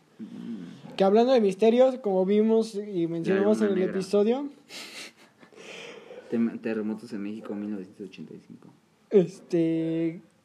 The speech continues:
Speaker 2: ahori-, ahorita regresamos a los iceberg, amigo. Vamos a hablar del, y para que entres en contexto.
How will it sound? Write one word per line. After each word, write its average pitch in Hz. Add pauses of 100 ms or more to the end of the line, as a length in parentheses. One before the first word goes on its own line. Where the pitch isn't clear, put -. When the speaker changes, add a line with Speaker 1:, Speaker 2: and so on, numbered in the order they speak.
(560)
Speaker 2:
ahori-, 247
ahorita 285
regresamos 240
a 240
los 202
iceberg, 220
amigo. 180
Vamos 226
a 208
hablar 202
del, 180
y 196
para 175
que 185
entres 190
en 175
contexto. 175